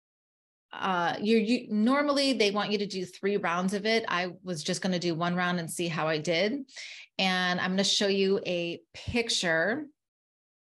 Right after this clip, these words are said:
Let me share my screen here. All right, so if you're not on my YouTube channel, you can't see this. So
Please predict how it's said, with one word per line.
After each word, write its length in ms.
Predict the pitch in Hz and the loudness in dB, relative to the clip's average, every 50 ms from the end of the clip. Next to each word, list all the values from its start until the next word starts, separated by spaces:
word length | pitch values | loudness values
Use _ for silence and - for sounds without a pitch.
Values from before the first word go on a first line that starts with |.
| _ _ _ _ _ _ _ _ _ _ _ _ _ - | _ _ _ _ _ _ _ _ _ _ _ _ _ -20
Let 100 | - - | -18 -10
me 60 | 254 | -8
share 240 | 220 - - 190 185 | -6 -4 -2 -2 -2
my 100 | 180 180 | -2 -2
screen 460 | 170 175 - - - 180 170 170 170 | -2 -4 -4 -4 -4 -4 -4 -4 -4
here. 480 | 170 165 175 160 160 165 180 220 214 - _ _ _ _ _ _ _ _ _ _ _ _ _ _ _ _ _ _ _ _ _ _ _ _ _ _ _ _ _ _ _ _ - - - - - _ _ _ | -4 -2 -2 -2 0 0 0 -2 -2 -6 _ _ _ _ _ _ _ _ _ _ _ _ _ _ _ _ _ _ _ _ _ _ _ _ _ _ _ _ _ _ _ _ -20 -20 -20 -20 -20 _ _ _
All 60 | - 175 | -4 -4
right, 80 | 175 180 | -4 -2
so 120 | - 202 | -2 -2
if 120 | 196 - | -2 0
you're 80 | 208 196 | 0 0
not 180 | 202 202 208 220 | 2 2 2 2
on 120 | 240 226 | 2 2
my 120 | 220 208 | 2 2
YouTube 520 | 196 190 190 196 202 202 - - 202 185 - | 2 2 2 0 0 0 -2 -2 -2 -2 -2
channel, 360 | - - 196 170 170 165 160 | -2 -2 -2 -2 -2 -2 -2
you 140 | 165 160 160 | -4 -4 -4
can't 240 | - 208 175 127 - | -4 -4 -4 -4 -4
see 160 | - 180 175 | -4 -4 0
this. 240 | 160 165 160 - - | 0 0 -2 -2 -2
So 460 | 185 165 160 160 156 151 175 156 | 0 0 0 2 0 -2 -4 -8